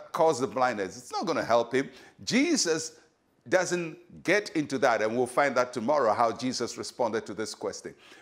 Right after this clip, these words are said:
But that is interesting, that many times we try to find blame for people's situation.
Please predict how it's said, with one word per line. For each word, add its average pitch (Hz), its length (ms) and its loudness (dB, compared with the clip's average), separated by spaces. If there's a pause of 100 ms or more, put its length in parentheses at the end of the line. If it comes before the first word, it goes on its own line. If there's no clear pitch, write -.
(120)
But 175 140 2
that 262 280 2
is 202 260 0
interesting, 131 720 -2 (200)
that 131 160 2
many 202 320 0
times 123 640 -4 (180)
we 110 140 -6
try 156 380 2
to 135 180 -2
find 127 560 -2 (340)
blame 104 680 0 (180)
for 110 160 -4
people's 113 800 -4
situation. 92 800 -10